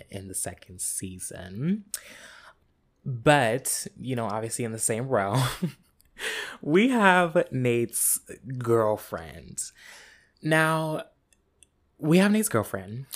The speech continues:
Her name is Maddie, Maddie Perez. Um, upon first impression, n-, like, Maddie is a very beautiful woman, first of all. Like, first of all, let's talk about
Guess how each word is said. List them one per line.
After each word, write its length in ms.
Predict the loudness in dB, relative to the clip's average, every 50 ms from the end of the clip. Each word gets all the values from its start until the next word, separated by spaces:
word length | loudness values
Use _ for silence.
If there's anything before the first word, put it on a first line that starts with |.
| -10 -4
Her 100 | -4 -2
name 120 | -2 -2 -2
is 120 | -2 -2
Maddie, 500 | -2 -4 -4 -6 -10 -8 -8 -8 -8 -8 -8 -6
Maddie 200 | -6 -6 -6 -8
Perez. 560 | -6 -4 -2 -2 -2 -4 -6 -8 -8 -8 -8 _ -14 -20 -20 -20 -20 _ _ _ _ -2
Um, 360 | 0 0 0 0 -2 -2 -4 -4 -2 0
upon 320 | -2 0 2 4 2 4
first 240 | 6 6 4 4 4
impression, 680 | 2 0 0 2 2 2 2 0 -2 -2 -2 -2 -4
n-, 340 | -6 -6 -8 -8 -8 -8 -6 -4
like, 220 | -2 -2 -2 -4
Maddie 440 | -4 -4 -4 -4 -4 -4 -2 -2 -2
is 400 | 0 2 0 0 0 -2 -6 -8 -10 -20 _ _ _ _ -6
a 80 | -6 -6
very 500 | -4 -6 -6 -2 0 0 2 2 2 2
beautiful 720 | 0 0 -2 -2 -2 -2 -4 -4 -4 -4 -4 -4 -4 -4
woman, 420 | -6 -8 -10 -10 -12 -14 -18 -20 -14 -8
first 280 | -6 -6 -6 -6 -10
of 80 | -10 -10
all. 200 | -10 -8 -8 -10
Like, 260 | -10 -12 -12 -14 -14 -2
first 280 | 4 6 6 6 6
of 60 | 6 4
all, 80 | 6
let's 160 | 4 4 2
talk 120 | 0 -2 -2
about 340 | -2 -4 -6 -6 -8 -10